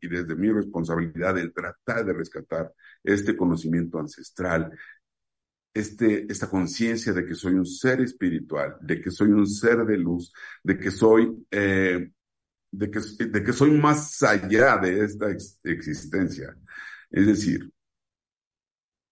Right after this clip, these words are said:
esta existencia es una existencia que me estoy dando, que me, me están dando para algo, para aprender, para, ah,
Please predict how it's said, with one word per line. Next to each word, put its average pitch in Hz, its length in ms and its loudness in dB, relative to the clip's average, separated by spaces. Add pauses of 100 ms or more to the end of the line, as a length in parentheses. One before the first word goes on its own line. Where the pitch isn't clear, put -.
(1000)
esta 123 300 2
existencia 117 720 0
es 104 340 -2
una 113 160 0
existencia 92 840 -4 (540)
que 85 120 -8
me 78 140 -6
estoy 131 440 4
dando, 85 420 2
que 76 140 -8
me, 69 160 -8 (260)
me 73 160 -2
están 131 440 2
dando 78 440 0 (1040)
para 120 520 2 (280)
algo, 101 520 0
para 107 280 4
aprender, 85 640 -2
para, 85 580 -2
ah, 69 340 -4